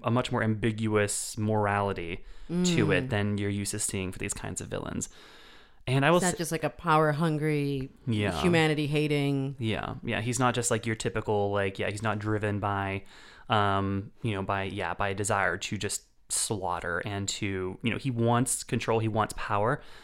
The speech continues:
Speaker 1: but he wants power for the same reason that people will say that they want to be like the president, because they're like, "Well, I want, I have a vision for the way things should be,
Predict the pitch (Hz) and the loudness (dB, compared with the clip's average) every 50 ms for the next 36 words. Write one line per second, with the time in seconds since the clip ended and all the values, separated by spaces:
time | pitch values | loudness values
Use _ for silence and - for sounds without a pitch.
0 | - - - - - - - 120 110 120 120 113 117 117 117 117 - - - 110 | -20 -20 -20 -20 -10 -4 -2 0 2 2 2 4 4 4 4 2 0 0 0 0
1 | 110 104 110 107 - - 107 104 107 104 - 107 - - - 117 - - 104 98 | 0 0 0 -2 -2 -2 -2 0 0 -2 -2 -4 -6 -6 -8 -6 -2 0 2 2
2 | 95 95 98 95 - - - 110 110 - - - 113 104 98 98 113 107 98 98 | 2 2 0 -2 -6 -6 -4 -4 -2 -2 0 0 0 0 0 -2 -2 -2 -2 -2
3 | 98 95 95 - 98 101 104 98 85 107 113 - - - 226 - - - - - | -2 -2 -2 -4 -4 -4 -2 -2 -2 -4 -6 -6 -4 -2 -2 -2 -4 -6 -10 -12
4 | - - - - 110 104 110 107 113 - 117 - - 110 117 110 110 110 107 107 | -12 -12 -6 -4 -2 0 0 0 2 0 0 2 2 2 2 2 4 4 4 4
5 | - - 117 123 123 110 104 104 107 139 147 - 107 101 101 104 - 107 104 104 | 4 4 2 4 2 2 0 0 0 0 0 0 0 -2 -2 -2 -2 -4 -2 0
6 | 104 104 101 - 107 107 - - - 104 110 110 123 127 - - 107 - - | 0 0 0 -2 -4 -4 -4 -4 -4 -4 -2 -2 -2 0 0 0 -2 -4 -6